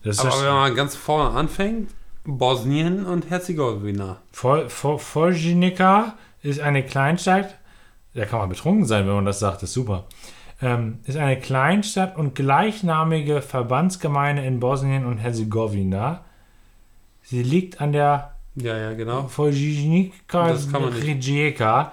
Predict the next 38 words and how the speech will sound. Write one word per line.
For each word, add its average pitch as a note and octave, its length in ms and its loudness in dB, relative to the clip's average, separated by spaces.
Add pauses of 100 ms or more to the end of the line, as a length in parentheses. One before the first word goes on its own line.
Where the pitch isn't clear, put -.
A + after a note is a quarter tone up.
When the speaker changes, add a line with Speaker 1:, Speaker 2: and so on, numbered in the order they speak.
Speaker 2:
Genau. B2 240 -6
Speaker 1:
einem C3+ 320 2
Nebenfluss D#3 540 2
der C3+ 220 0
Bosna C3 840 2 (580)
im C#3+ 260 0
Kanton D3 880 2 (180)
Zentralbosnien. B2+ 920 0 (260)
Speaker 2:
Äh, C#3+ 120 -4
Kanton. A#2+ 680 -4 (240)
Speaker 1:
Einen A#2 80 -2
Kanton B2 420 2
hole D#3 180 4
ich C#3+ 100 -2
mir, D3+ 140 4
wenn C#3 120 4
ich C3 100 -2
im C3 120 0
Baumarkt C3 400 2
irgendwie B2 440 0
was A#2 140 -2
zum A#2 160 -4
Verpacken C#3+ 400 0
Speaker 2:
Ich A#2 40 2
hab D3 80 6
heute B2 140 6
Speaker 1:
brauche C3+ 60 6
Speaker 2:
einen D3 100 6
Kanton D3 440 2
geschickt C3 200 -2
Speaker 1:
und C3 100 -2
wenn C#3 100 4
ich B2+ 80 0
Speaker 2:
bekommen. F#3+ 160 4
Speaker 1:
umziehen A#2 280 0
möchte. G2+ 300 0 (460)
Speaker 2:
Ja. E3+ 100 -8
Ja. D#3 80 -8